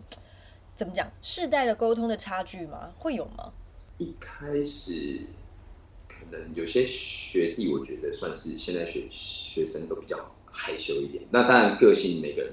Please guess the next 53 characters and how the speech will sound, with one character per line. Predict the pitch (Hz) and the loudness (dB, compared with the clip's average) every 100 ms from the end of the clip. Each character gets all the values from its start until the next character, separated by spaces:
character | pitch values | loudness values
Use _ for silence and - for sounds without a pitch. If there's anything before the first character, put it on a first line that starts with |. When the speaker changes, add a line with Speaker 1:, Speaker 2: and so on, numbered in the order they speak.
| - | -6
Speaker 2:
不 | 82 | -8
一 | |
样， | - - - - - | -8 -12 -18 -20 -10
Speaker 1:
对。 | - | 4
Speaker 2:
但 | - 143 | 10 10
我 | 104 | 12
觉 | 107 | 12
得 | 104 | 12
沟 | 113 123 | 12 12
通 | 110 113 | 8 2
上 | - 98 | 2 4
面 | 104 90 90 | 4 2 0
算 | 101 85 | -2 -2
是， | 80 90 78 - - - | -2 -2 -4 -6 -2 4
因 | |
为 | 135 | 4
他 | 156 160 | 4 0
比 | - - | -2 2
较 | 113 - - - - - - | 4 2 -2 -16 -20 -20 -16
可 | 90 | -12
能 | 76 73 82 | -10 -8 -2
因 | |
为 | 104 | 0
你 | 101 71 71 | 0 -2 -6
年 | 71 | -8
纪 | - 90 82 73 - - - | -10 -10 -10 -12 -18 -20 -20
是 | - 101 | -6 -4
比 | |
较 | 85 82 | -2 -4
资 | - 80 | -6 -6
深， | 78 71 73 | -6 -6 -2
所 | 90 | 0
以 | 87 | 0
他 | - | -2
不 | - - | -8 -10
太 | - | -4
会 | 82 87 | -4 -4
跟 | |
你 | 82 71 | -10 -14
开 | - 73 | -8 -6
玩 | 78 - | -4 -6
笑， | - - - | -8 -8 -8
他 | 80 | -10
们 | 78 | -8
不 | |
敢。 | 80 - - - - - | -10 -12 -14 -20 -20 -16
Speaker 1:
哦。 | 190 151 165 165 170 160 156 - - - | -14 -12 -12 -12 -12 -16 -16 -18 -20 2
Speaker 2:
但 | 131 127 | 6 8
是 | 135 110 | 8 6
我 | 82 71 | 6 4
都 | 92 92 | 6 6
是 | - - | 4 -2
比 | 87 76 | -2 -4